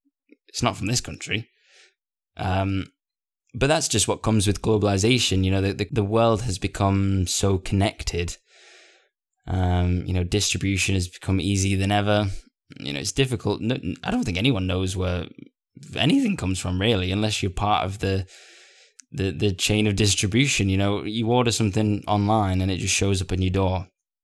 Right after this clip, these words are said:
Unless you delivered that or made it, you've not got a clue. And, you know, when you're at a restaurant and something shows up on your plate, you've no idea how they've made that, where they've got the things from. It just shows up on your plate and that's it.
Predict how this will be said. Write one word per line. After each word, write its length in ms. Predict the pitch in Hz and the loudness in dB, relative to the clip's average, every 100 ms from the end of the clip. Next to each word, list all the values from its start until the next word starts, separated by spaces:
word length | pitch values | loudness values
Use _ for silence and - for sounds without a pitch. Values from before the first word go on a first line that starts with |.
| - - | -20 -4
Unless 360 | 98 113 123 - | 0 2 2 0
you 80 | 104 | -2
delivered 420 | 101 110 120 104 | 0 2 0 0
that 280 | 95 95 - _ _ | 0 -2 -6 _ _
or 160 | - 92 | -6 -2
made 280 | 98 113 90 | 0 0 0
it, 220 | 90 - _ _ - | -2 -6 _ _ -6
you've 200 | 117 104 | -2 -2
not 120 | 87 | -2
got 100 | 90 | -6
a 40 | |
clue. 260 | - 95 92 - - _ - | -6 -6 -6 -10 -20 _ -4
And, 300 | 95 92 90 | 0 0 0
you 80 | |
know, 200 | 87 87 - - - _ | -2 -4 -8 -16 -20 _
when 240 | - 104 107 | -2 0 2
you're 180 | 104 | 2
at 60 | 87 | 2
a 40 | |
restaurant 460 | 101 107 - 107 101 | 0 -2 0 0 0
and 160 | 78 92 | -2 -2
something 280 | 110 98 | 0 0
shows 300 | 95 104 104 | 0 0 0
up 120 | 98 95 | 0 -2
on 100 | 98 | -4
your 80 | |
plate, 340 | 95 120 113 - _ _ _ | 0 0 0 -4 _ _ _
you've 180 | - 220 | -4 -2
no 160 | 262 | -2
idea 320 | 247 233 294 | -2 -2 -4
how 160 | - 92 | -2 -4
they've 140 | 95 | -4
made 260 | 95 92 104 | -2 -2 0
that, 260 | 113 127 - | 0 -2 -2
where 200 | 98 104 | -4 -2
they've 140 | 104 | -2
got 180 | 101 - | -2 -4
the 60 | - | -6
things 300 | - 104 95 | -4 -2 -2
from. 360 | 101 101 104 - _ _ | -2 -2 -2 -8 _ _
It 60 | 120 | 0
just 160 | 120 - | 2 4
shows 240 | 127 117 | 2 2
up 80 | 107 | -2
on 100 | 101 | -4
your 80 | 95 | -2
plate 360 | 95 90 - _ _ - | -2 -4 -6 _ _ -6
and 140 | 92 | -4
that's 220 | 85 - | -4 -6
it. 140 | 78 | -8